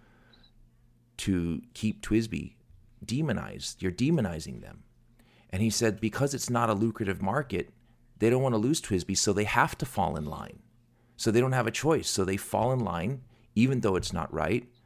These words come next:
But you talking about it demonizes them." So my answer to him was, "Listen,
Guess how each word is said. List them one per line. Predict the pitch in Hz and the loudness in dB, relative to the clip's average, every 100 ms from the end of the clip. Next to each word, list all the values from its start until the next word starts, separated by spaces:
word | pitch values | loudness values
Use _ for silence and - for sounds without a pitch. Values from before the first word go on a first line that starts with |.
| _ _ _ - - | _ _ _ -20 2
But | 110 95 | 2 4
you | 104 123 123 | 4 4 4
talking | - 147 151 107 | 0 0 0 0
about | 92 98 | 2 2
it | 127 | 0
demonizes | - 165 175 123 90 76 71 67 | -4 -2 0 -2 -4 -6 -10 -12
them." | 57 50 - _ _ _ _ _ - _ - | -14 -14 -20 _ _ _ _ _ -20 _ -8
So | - 127 | -2 2
my | 135 | 2
answer | 160 160 139 | 2 0 -2
to | 127 | 0
him | 131 143 | 0 0
was, | 127 120 | 0 0
"Listen, | 135 - 139 | -2 -2 -6